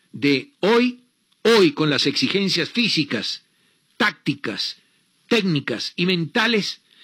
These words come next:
le da espacio no a todos. Y él sabe muy bien qué fuerza tiene.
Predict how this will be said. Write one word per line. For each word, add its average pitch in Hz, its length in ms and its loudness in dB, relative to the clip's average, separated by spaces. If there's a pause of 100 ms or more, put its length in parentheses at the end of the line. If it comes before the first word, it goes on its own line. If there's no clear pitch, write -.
(180)
le 151 140 2
da 165 100 2
espacio 180 580 0 (380)
no 165 200 2
a 147 100 -2
todos. - 460 -4 (680)
Y 165 140 2
él 262 340 4
sabe 160 340 2
muy 220 220 2
bien 185 320 0 (280)
qué 170 140 0
fuerza 185 320 0
tiene. 208 320 0